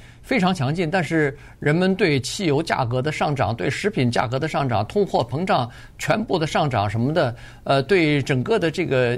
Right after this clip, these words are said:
呃，呃，经济情况、对俄乌战争的发展、对美国，呃，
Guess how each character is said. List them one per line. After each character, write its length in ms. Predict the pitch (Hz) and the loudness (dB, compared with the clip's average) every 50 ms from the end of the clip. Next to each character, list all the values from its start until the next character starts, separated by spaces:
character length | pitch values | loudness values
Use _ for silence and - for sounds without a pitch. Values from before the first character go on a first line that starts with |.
| - - | -4 -6
呃， 680 | - - - - - 82 190 214 - - - - - | -8 -8 -6 -6 -6 -8 -8 -10 -16 -18 -16 -10 -8
呃， 120 | 214 214 - - | -6 -6 -6 -4
经 160 | - 226 214 208 | 0 0 0 0
济 100 | - 190 | 0 -2
情 200 | 127 - 135 160 | -2 0 0 0
况、 260 | 160 208 190 143 123 | 2 2 0 0 0
对 320 | 117 170 160 147 139 135 - | 0 0 2 2 2 2 0
俄 160 | - - 190 | 0 0 -2
乌 160 | 151 165 202 | 0 0 -2
战 200 | - 233 - 143 | 0 0 0 0
争 180 | 135 170 190 180 | 0 -2 0 2
的 260 | 160 143 139 - - | 2 2 2 0 -2
发 260 | - - - 226 202 | -4 -2 -2 -2 0
展、 240 | 160 160 113 104 120 | 0 0 -2 -2 0
对 160 | 123 185 180 | 0 0 0
美 160 | 151 131 107 | 0 0 -2
国， 240 | 104 131 151 165 170 165 - - - - - - - | 0 0 0 0 -2 -4 -8 -18 -20 -20 -20 -16 -10
呃， 160 | - - | -8 -6